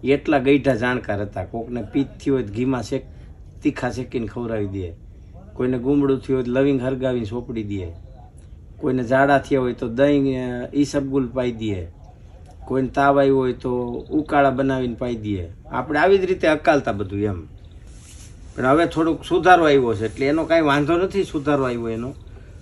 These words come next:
પણ આપણે અમુક વસ્તુમાં સુધારો કરતા જ નથી એમ. માનો કે ખેતી છે તો એમાં અમે છેલ્લા સોળ વર્ષ થયા કોઈ દી એ પી એમ સીમાં કાંઈ વેચવા ગયા જ નથી. આ વર્ષે અમારી પાસે જમીન નથી વાવવાની. વાણિયાની વાડી એમ વાવવા આવતા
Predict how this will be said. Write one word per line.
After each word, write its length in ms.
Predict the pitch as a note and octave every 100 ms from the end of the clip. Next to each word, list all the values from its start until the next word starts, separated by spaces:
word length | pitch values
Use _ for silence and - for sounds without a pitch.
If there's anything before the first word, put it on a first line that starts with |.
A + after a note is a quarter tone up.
| - -
પણ 180 | D3+ D#3
આપણે 420 | C3+ C#3 D#3+ F3
અમુક 300 | E3 F#3 F3+
વસ્તુમાં 400 | F#3 - F#3+ F#3+
સુધારો 400 | F3+ F#3 G3 G3
કરતા 340 | G3+ G3+ F#3
જ 100 | C#3
નથી 280 | A2+ G2+ A2
એમ. 240 | G#2 F2+ F#2+
માનો 240 | B2 C#3
કે 160 | C3 C3
ખેતી 520 | - D#3 - E3 D#3
છે 300 | D3+ D#3+ B2+
તો 200 | A#2+ C#3
એમાં 800 | D3 D3 D3 C#3+ C#3+ C#3+ C3+ C3+ - - - - -
અમે 320 | B2+ D3 D3+
છેલ્લા 320 | C#3+ D3+ D3+
સોળ 320 | C#3+ C3 E3 E3
વર્ષ 260 | D#3+ D#3+
થયા 220 | D#3 D#3+
કોઈ 220 | D3+ D3 D3+
દી 520 | D3+ D#3 D3 C#3 C#3
એ 40 |
પી 200 | C#3+ D#3+
એમ 140 | D#3 D3+
સીમાં 320 | D#3 D3+ C3+
કાંઈ 160 | D3
વેચવા 320 | C#3+ D3 D3 C3+
ગયા 220 | C#3 B2
જ 120 | G2
નથી. 300 | F#2+ - D#2 - - - - - - -
આ 140 | A2+ C3
વર્ષે 320 | D3 C#3+ D#3+
અમારી 240 | D#3 D#3 D3+
પાસે 200 | D3+ D3
જમીન 340 | C#3+ D#3 D3+
નથી 240 | D#3 E3 F3+
વાવવાની. 520 | C3 A#2 A2+ A#2+ D3+ - - - - - A2
વાણિયાની 520 | A#2 B2+ C#3+ C#3+ C#3
વાડી 240 | C3+ C#3+
એમ 160 | D3 C#3
વાવવા 320 | C3 C#3+ D3
આવતા 380 | C#3 C#3 C3+ B2